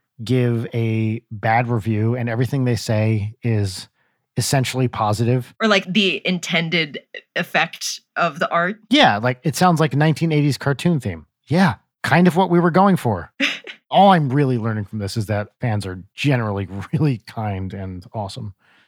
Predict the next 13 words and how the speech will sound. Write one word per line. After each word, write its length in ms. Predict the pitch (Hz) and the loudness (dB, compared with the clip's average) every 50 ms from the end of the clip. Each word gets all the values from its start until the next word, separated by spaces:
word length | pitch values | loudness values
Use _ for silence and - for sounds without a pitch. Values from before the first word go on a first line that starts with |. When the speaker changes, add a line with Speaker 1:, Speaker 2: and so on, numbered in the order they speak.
| _ _ | _ _
Speaker 2:
Okay, 440 | - - - 247 214 214 208 214 226 - - _ _ | -2 -2 -2 0 -2 0 0 -2 -4 -8 -14 _ _
what 140 | - 202 254 | -2 -2 -2
if 120 | 285 - | 0 2
bad 180 | - 240 247 247 | 2 2 2 2
review 220 | 233 220 196 220 | 0 -2 -4 -6
fuck 300 | 214 214 - 208 202 - | -4 -2 -2 -2 -2 -2
you 360 | 220 208 208 196 190 180 175 - | -2 -2 0 0 -2 -2 -4 -4
is 180 | - 196 185 - | -4 -4 -2 0
us 320 | - 175 190 190 - - | 2 2 2 0 -2 -6
writing 640 | - 170 180 180 175 175 180 175 165 165 160 147 - | -6 -2 0 0 2 2 0 -2 -4 -4 -6 -8 -6
one-star 400 | 160 170 156 151 - - 160 143 | -4 -4 -4 -4 -4 -2 -2 -2
reviews 380 | 143 139 131 143 135 127 127 - | -2 -4 -6 -8 -8 -8 -10 -10
for 400 | - 120 120 123 110 107 - | -8 -8 -6 -6 -6 -8 -12